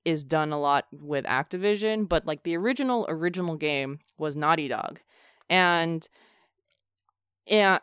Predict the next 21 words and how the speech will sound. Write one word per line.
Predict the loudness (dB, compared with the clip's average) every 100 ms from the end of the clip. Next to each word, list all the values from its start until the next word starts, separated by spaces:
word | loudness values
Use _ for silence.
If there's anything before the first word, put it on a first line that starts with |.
| 2
and | 2 2 -4 _ _ _ _
of | 8 10 8 2
this | 0 0 -2 -6 _
series, | -6 -2 0 2 2 2 0 0
of | 0
this | -2 -6
platformer, | 0 2 2 0 -6 -4 -2 -2 -4 -6 _ -10
came | -6 -4 -4 -6 -10 _ _ _ -6
two | -4 0 0 2 2 0 -2 -8 _ _ _ _ 2
kart | 4 4
racers. | 2 0 -2 -2 -4 -6
The | -12
first | 2 4 4 2
one | 0
being | 0 -2 -2
Crash | 0 0 0
Team | -4 -2
Racing | 0 0 0 -2 -2
C | -4 -4
T | -2 2
R, | 4 4 2